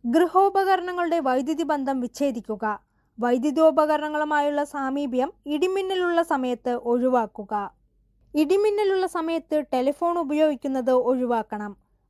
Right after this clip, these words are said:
മൊബൈൽ ഫോൺ ഉപയോഗിക്കുന്നത് കൊണ്ട് കുഴപ്പമില്ല. അന്തരീക്ഷം മേഘാവൃതമാണെങ്കിൽ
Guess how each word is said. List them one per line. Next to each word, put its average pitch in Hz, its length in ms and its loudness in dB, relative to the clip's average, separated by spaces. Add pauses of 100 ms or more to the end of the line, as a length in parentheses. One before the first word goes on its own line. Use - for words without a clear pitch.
മൊബൈൽ 240 400 4
ഫോൺ 294 240 -2
ഉപയോഗിക്കുന്നത് 285 720 -2
കൊണ്ട് 262 400 -2 (160)
കുഴപ്പമില്ല. 226 800 -2 (720)
അന്തരീക്ഷം 392 720 0
മേഘാവൃതമാണെങ്കിൽ 311 1080 -2